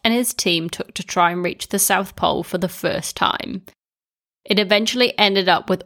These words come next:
all members freezing to death after being beaten to the pole. I,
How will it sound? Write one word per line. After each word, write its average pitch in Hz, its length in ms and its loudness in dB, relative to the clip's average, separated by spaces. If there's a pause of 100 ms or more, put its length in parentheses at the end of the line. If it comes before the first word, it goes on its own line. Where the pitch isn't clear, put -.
all 208 240 4
members 180 420 0
freezing 190 480 2
to 160 140 -6
death - 360 -4 (120)
after - 300 -2
being 170 280 -2
beaten 170 460 -4
to - 120 -6
the 180 120 -4
pole. - 420 -10 (1160)
I, 220 340 2